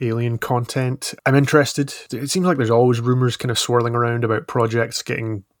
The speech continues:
greenlit and then cancelled about various different auteurs going for a brave new take on Alien. If this materialises, I will watch it. I'm not familiar with the director's stuff. I might need to watch Don't Breathe and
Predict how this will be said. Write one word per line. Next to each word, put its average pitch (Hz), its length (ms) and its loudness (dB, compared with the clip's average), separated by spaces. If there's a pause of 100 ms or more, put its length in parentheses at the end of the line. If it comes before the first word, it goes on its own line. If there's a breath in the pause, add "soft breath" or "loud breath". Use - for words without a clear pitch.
greenlit 113 460 -2
and 120 100 -4
then 110 120 -4
cancelled 110 580 -4
about 107 220 -4
various 113 380 -4
different - 600 -8
auteurs 113 560 -4
going 113 240 -4
for 113 180 -2
a 107 160 -2 (180 loud breath)
brave 123 380 0
new 117 160 -2
take - 360 -6
on 110 260 -4
Alien. 117 400 -2 (240 loud breath)
If - 200 -2
this - 320 0
materialises, 151 920 4
I 110 160 0
will 107 180 0
watch 117 280 0
it. - 340 -10
I'm 127 80 -4
not 139 160 2
familiar 131 400 2
with 123 180 0
the 120 120 -2
director's 120 480 -2
stuff. - 380 2
I 127 120 0
might 117 300 -4
need 120 140 -6
to 117 80 -2
watch 117 360 -4
Don't 120 160 -4
Breathe 120 380 -6 (100)
and 110 260 -6